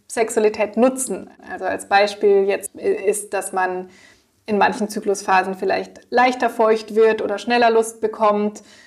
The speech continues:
und in manchen vielleicht mehr Anlauf braucht oder einfach auch gar keine Lust hat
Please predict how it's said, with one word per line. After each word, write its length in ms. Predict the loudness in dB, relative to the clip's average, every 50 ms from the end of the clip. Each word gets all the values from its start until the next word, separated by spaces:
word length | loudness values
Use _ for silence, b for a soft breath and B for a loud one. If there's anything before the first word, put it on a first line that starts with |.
| B B B _ _
und 380 | 2 2 2 2 2 -2 -4 -4
in 160 | -4 -2 0
manchen 800 | 0 0 0 -2 -4 -6 -4 -4 -4 -4 -6 -8 -8 -12 -18 _ _
vielleicht 320 | -8 -4 -4 -4 -4 -2 0
mehr 180 | 2 2 2
Anlauf 320 | 2 2 2 2 2 0 0
braucht 360 | 0 2 2 2 2 0 -2
oder 140 | -4 -4 -4
einfach 220 | -4 -6 -8 -8
auch 140 | -10 -6 -2
gar 160 | -2 0 0
keine 280 | 0 0 0 2 2 2
Lust 300 | 0 0 -2 -6 -6 -4
hat 280 | -4 -4 -4 -6 b